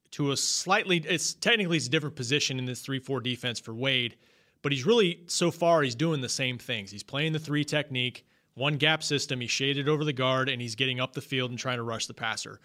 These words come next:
And he's one of the best interior linemen in the league, maybe the best at doing it. He's got twenty-nine sacks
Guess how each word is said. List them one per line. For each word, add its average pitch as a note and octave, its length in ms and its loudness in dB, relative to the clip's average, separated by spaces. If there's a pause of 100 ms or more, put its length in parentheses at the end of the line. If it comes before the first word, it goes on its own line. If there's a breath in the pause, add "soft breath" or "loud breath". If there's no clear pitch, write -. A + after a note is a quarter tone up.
(320 soft breath)
And A#2+ 320 -2
he's A#2 180 -2
one D3 160 2
of D3 60 2
the C3+ 60 0
best C#3 420 0 (480)
interior D#3 560 4
linemen C#3+ 320 2
in C#3+ 80 0
the C3+ 60 -2
league, C#3 200 2
maybe C3 240 0
the C3+ 160 -2
best C3 360 0
at G#2+ 120 -8
doing A#2+ 300 -2
it. G2+ 100 -10
He's G#2 140 -10
got B2 160 -4
twenty-nine C#3+ 520 -2
sacks C#3 520 0